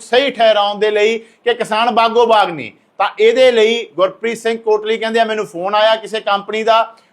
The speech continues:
ਉਹ ਕੰਪਨੀ ਮੈਨੂੰ, ਕੰਪਨੀ ਦੇ ਵਿੱਚੋਂ ਇੱਕ ਔਰਤ ਗੱਲ ਕਰ ਰਹੀ ਸੀ, ਜਿਹਨੇ ਇਹ ਕਿਹਾ ਕਿ ਤੁਸੀਂ ਰੀਲ ਪਾਉਣੀ ਹੈ ਲੈਂਡ ਪੂਲਿੰਗ ਸਕੀਮ ਦੇ ਹੱਕ ਦੇ ਵਿੱਚ, ਕਿੰਨੇ ਪੈਸੇ ਲਓਗੇ?"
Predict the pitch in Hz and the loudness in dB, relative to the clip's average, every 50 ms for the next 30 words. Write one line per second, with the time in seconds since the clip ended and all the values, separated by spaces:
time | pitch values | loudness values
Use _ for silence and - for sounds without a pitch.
0 | _ 214 214 - 214 208 208 208 220 233 240 233 233 226 226 226 233 233 170 170 | _ -2 0 2 2 0 0 0 -2 -2 -2 -2 -2 -2 -2 -2 -4 -4 -6 -4
1 | - 196 202 202 202 220 226 226 220 220 220 226 226 226 - 214 214 208 - 233 | -2 -2 0 -2 -2 -4 -2 -2 -2 -2 0 -2 -2 -2 -2 -4 -8 -6 -4 -4
2 | 233 - - 175 175 202 208 - 214 180 170 170 180 202 202 214 208 208 208 220 | -4 -2 0 0 0 0 0 -4 -4 -2 0 0 0 0 0 0 0 2 0 0
3 | 240 226 226 226 226 233 233 226 _ _ _ _ - 147 196 233 247 247 254 247 | -2 -2 -4 -6 -6 -6 -8 -10 _ _ _ _ -6 -4 -2 0 2 2 2 2
4 | 247 233 240 233 208 156 - - _ _ _ - 220 208 214 220 214 - 247 254 | 2 2 2 2 2 0 -4 -10 _ _ _ -4 -4 -2 -4 -6 -4 -4 -2 -2
5 | 254 254 254 - - 156 160 185 220 240 247 254 240 - - - 180 190 202 214 | -2 -2 -4 -6 -6 -4 -2 0 0 0 0 0 -2 -4 -6 -4 -4 -2 -2 0
6 | 220 226 226 226 226 226 220 220 - _ _ _ - 165 170 185 202 214 214 - | 0 0 0 0 0 -2 -4 -8 -12 _ _ _ -4 0 0 0 0 0 -2 -4
7 | 220 220 226 226 220 - - 214 214 214 214 226 190 185 185 185 - 214 214 220 | -4 -4 -4 -6 -8 -8 -8 -8 -6 -4 -2 0 0 0 0 0 0 0 0 2
8 | 214 214 214 214 220 214 226 220 226 240 240 233 220 202 180 - 202 175 165 151 | 2 0 -2 -4 -6 -6 -6 -4 -2 -2 -2 -2 -2 -4 -4 -4 -4 -4 -2 -4
9 | 139 135 117 101 92 | -4 -6 -8 -12 -16